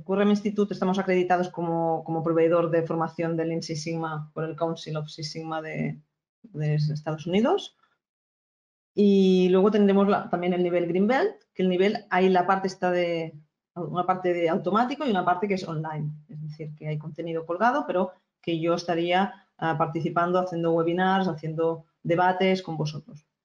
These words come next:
También, donde nosotros en Correm Institute también apostamos y, y enseñamos la parte esta de Six Sigma, pues es en el máster que hacemos conjuntamente con la Fundación Universitat de Girona, que también hacemos con el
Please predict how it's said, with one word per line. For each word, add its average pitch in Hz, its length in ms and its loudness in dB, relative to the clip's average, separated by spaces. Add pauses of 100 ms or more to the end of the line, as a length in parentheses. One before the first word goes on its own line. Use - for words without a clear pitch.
(1200)
También, 185 640 4
donde 196 340 4
nosotros 208 380 0
en 196 180 2
Correm 190 220 2
Institute 196 520 0
también 202 560 2
apostamos 196 640 0
y, 185 180 2 (200)
y 170 460 -8
enseñamos 175 480 -2
la 185 100 2
parte 185 200 0
esta 185 200 -4
de 175 320 2
Six 180 280 -6
Sigma, 269 460 4 (180)
pues 180 160 -6
es 180 120 -4
en 196 80 4
el 190 80 2
máster 190 300 0
que 196 80 -4
hacemos 196 260 -2
conjuntamente 196 760 0
con 185 160 0
la 170 260 2
Fundación 170 400 -10
Universitat 180 480 -6
de 180 100 -2
Girona, 220 540 2 (840)
que 180 140 -2
también 185 300 4
hacemos 185 420 4
con 170 180 -2
el 165 380 0